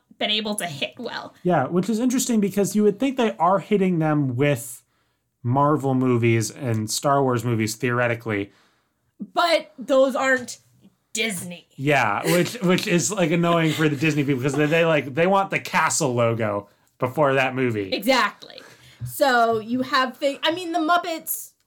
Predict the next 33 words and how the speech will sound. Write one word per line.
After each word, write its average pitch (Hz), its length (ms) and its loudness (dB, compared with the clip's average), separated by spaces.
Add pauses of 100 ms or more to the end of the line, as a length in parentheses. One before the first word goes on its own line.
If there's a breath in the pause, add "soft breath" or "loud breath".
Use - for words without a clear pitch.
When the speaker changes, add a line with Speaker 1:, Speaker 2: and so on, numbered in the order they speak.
(140)
Speaker 1:
I 294 120 2
think, 285 400 -2
were 254 600 2
some 247 280 -4
of 240 140 -4
that 240 200 -2
middle. 262 580 2
It 254 200 -2
was 262 200 -6
great. 220 480 -6
The 233 60 -4
Muppets 214 440 -6
and 208 340 -6
Muppets 214 260 -12
Most 214 220 -10
Wanted 233 340 -4 (220 loud breath)
hit 226 360 -4
all 202 260 -2
ages 220 360 -2
in 269 60 -6
a 262 40 -6
really 262 240 2
good 240 140 -6
way, 269 160 2
but 208 140 -2
Speaker 2:
Yeah. 202 180 2
Speaker 1:
they 208 60 -4
really 262 240 -2
did 240 200 -2
hit 233 220 -6
that 214 200 -4
middle 233 480 -6 (100)
age 277 280 -4